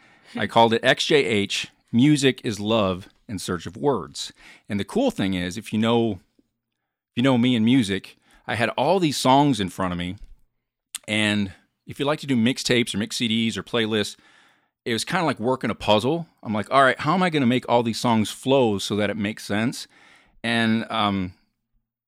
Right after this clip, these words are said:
I was able to, I think, kinda put the track list together so it's almost like a journey through life. And once you play it, you'll kinda understand it'll make more sense to you. So, uh, like I said, I was, I was trying to figure out, this is something that I've been, I did thirteen years ago. And I've been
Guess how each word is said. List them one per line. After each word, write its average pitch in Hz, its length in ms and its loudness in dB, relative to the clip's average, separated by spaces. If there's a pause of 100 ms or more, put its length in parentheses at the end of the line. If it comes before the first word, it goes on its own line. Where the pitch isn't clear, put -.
(120)
I 120 100 0
was 120 180 -2
able 139 280 -2
to, 117 340 -2
I 104 60 -4
think, 127 160 -4
kinda 123 180 -4
put - 140 -8
the - 60 -14
track 113 280 -2
list - 180 -8
together 104 320 0
so 98 200 -6
it's 92 100 -8
almost 131 180 -2
like 120 100 -8
a 92 40 -6
journey 107 340 0
through 95 220 -8
life. 90 440 -12 (380)
And 107 220 -2
once 180 240 0
you 143 80 -2
play 113 320 4
it, 113 60 -4
you'll 117 120 0
kinda 107 220 -4
understand 95 360 -4
it'll 90 120 -6
make 90 140 -10
more 98 140 -14
sense - 300 -10
to - 100 -14
you. 85 200 -16
So, 90 320 -4 (400)
uh, 104 140 -4
like 123 180 0
I - 40 -2
said, 143 180 2
I 123 40 6
was, 113 160 0
I - 40 -6
was - 80 -4
trying 214 200 2
to 220 60 4
figure 135 240 2
out, 127 140 4
this 170 180 0
is 220 80 -4
something 151 320 0
that 131 100 4
I've 120 200 6
been, 113 360 2 (300)
I 110 120 0
did 113 240 -2
thirteen 147 380 2
years 127 260 4
ago. 90 300 -6 (520)
And 104 180 -2
I've 104 120 2
been 107 380 0